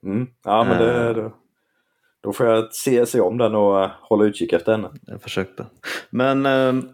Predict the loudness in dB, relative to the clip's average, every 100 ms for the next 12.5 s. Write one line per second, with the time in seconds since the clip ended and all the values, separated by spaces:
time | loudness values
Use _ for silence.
0 | -2 0 2 2 2 0 -2 _ _ -2
1 | 0 0 0 -2 0 2 0 -2 -4 -2
2 | -2 -2 -2 -2 0 2 2 -2 -6 -14
3 | -20 _ _ _ _ -4 -2 2 0 0
4 | 0 2 2 -2 -8 -8 0 2 2 2
5 | 4 2 0 -4 -6 -6 -6 -6 -2 -2
6 | 0 2 2 4 0 -2 -2 0 0 -2
7 | -4 -6 -8 -16 -20 -20 -4 2 2 4
8 | 2 2 2 2 2 2 2 2 2 0
9 | -4 -10 -4 -2 -2 0 -2 -2 -2 -2
10 | -2 -4 -6 _ _ _ _ _ 0 0
11 | 0 -8 _ _ -14 -12 -2 2 2 2
12 | 2 2 4 2